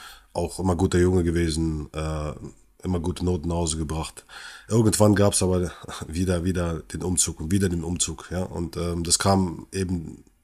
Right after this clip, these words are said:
dadurch kam es dazu, dass ich immer wieder das Umfeld gewechselt habe. Irgendwann kam ich nach Hause,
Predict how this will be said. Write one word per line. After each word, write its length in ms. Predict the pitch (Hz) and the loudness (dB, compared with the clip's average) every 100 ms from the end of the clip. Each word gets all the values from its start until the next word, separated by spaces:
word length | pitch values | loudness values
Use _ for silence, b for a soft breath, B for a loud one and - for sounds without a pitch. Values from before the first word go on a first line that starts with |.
| _ | _
dadurch 420 | - 95 101 95 - | -4 0 2 2 2
kam 240 | 98 98 | 2 2
es 80 | - | 2
dazu, 240 | 92 - | 2 0
dass 140 | 90 82 | 0 0
ich 80 | |
immer 180 | 90 98 | 0 0
wieder 120 | 92 | 0
das 100 | 85 | 0
Umfeld 280 | 107 107 98 | 0 0 0
gewechselt 400 | - 98 - - | 0 0 0 0
habe. 260 | 98 95 104 B B B B B B B B - | -2 -2 -6 B B B B B B B B 0
Irgendwann 640 | 127 135 127 - 131 - - _ - _ _ _ | 6 8 6 8 8 6 0 _ -20 _ _ _
kam 180 | - 117 | 0 4
ich 120 | 107 | 4
nach 80 | 107 | 6
Hause, 340 | 117 123 117 | 8 8 6